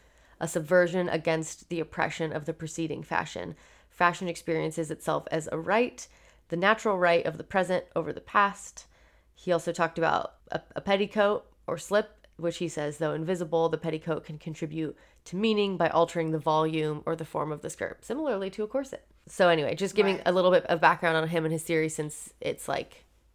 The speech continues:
Speaker 1: one of the core, like, ideas of this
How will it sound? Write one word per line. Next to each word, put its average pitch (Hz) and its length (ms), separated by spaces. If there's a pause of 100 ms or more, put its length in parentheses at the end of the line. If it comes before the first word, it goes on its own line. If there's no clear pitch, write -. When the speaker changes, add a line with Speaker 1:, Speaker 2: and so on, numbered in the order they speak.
(160)
Speaker 1:
one 160 160
of 151 80
the 160 60
core, 151 760 (640)
like, - 340
ideas 156 480
of 156 80
this - 220